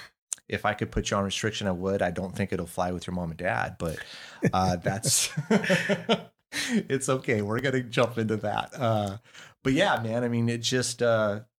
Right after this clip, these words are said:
this is a, to me, I mean, I love this movie. It kinda, I'm not gonna say it holds, like, a special place in my heart, but I just, I don't,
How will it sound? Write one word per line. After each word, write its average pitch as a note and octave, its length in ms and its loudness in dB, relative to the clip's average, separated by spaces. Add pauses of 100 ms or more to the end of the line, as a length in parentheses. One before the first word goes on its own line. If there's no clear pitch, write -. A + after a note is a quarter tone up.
(560)
this A#2 280 0
is B2+ 120 -2
a, A2+ 360 4
to - 120 -2
me, D3 240 2
I A#2+ 200 4
mean, G#2+ 180 4
I F#2+ 100 2
love G2+ 260 0
this A#2+ 220 0
movie. B2+ 400 0
It G2 140 0
kinda, G2+ 480 2
I'm D2+ 280 -10
not A#2 160 0
gonna G#2+ 100 0
say G#2 140 0
it F2+ 80 0
holds, G2 280 -2
like, F2 140 -2
a - 60 -8
special F#2+ 340 0
place G2 300 0
in F#2 60 -2
my E2+ 100 -2
heart, F2+ 420 0
but F2+ 180 0
I F2 100 0
just, E2+ 340 -4
I E2 100 0
don't, F2+ 280 0